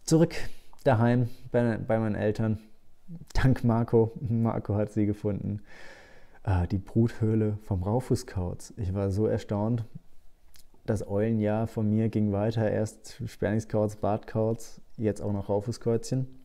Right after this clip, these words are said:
Unglaublich. Ich habe noch keine Bruthöhle hier gefunden. Wunderschön gelegen in einer alten Buche. Ja, aber wenn man so durch den Wald läuft, das typische Problem.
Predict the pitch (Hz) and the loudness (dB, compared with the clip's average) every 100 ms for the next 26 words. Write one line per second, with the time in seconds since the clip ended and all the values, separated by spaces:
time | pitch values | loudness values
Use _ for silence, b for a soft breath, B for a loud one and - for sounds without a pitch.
0 | - - - 135 131 123 123 127 156 165 | -20 -20 -2 4 6 6 4 4 -2 -2
1 | - - 110 - 104 - - - 120 127 | -14 -10 -8 -6 -8 -8 -8 -2 -2 -2
2 | - 117 120 113 110 110 107 117 120 147 | -2 0 2 2 2 0 -2 -2 -2 -4
3 | - B B B B B B B B B | -6 B B B B B B B B B
4 | B B B - - - - - 127 180 | B B B -20 -20 -20 -14 0 4 4
5 | - 156 135 131 143 175 196 B B B | 6 4 6 6 4 4 2 B B B
6 | B - 127 123 123 127 131 131 127 120 | B 2 2 4 4 4 4 2 0 -2
7 | - - - 113 110 113 113 - 113 104 | -12 -20 -6 -2 0 0 0 -2 -2 -2
8 | 113 117 107 117 123 - 143 160 b b | 0 0 2 0 0 -2 -4 -4 b b
9 | b b b b - - - - - - | b b b b -20 -20 -20 -20 -20 -6
10 | - 117 98 110 110 95 98 110 113 110 | 2 4 4 2 2 2 0 0 2 2
11 | 110 104 104 101 104 104 104 107 - 101 | 2 2 0 0 0 0 0 -2 -4 -10
12 | - 107 107 104 - - 98 98 98 | -6 -6 -4 -6 -6 -6 -4 -2 -4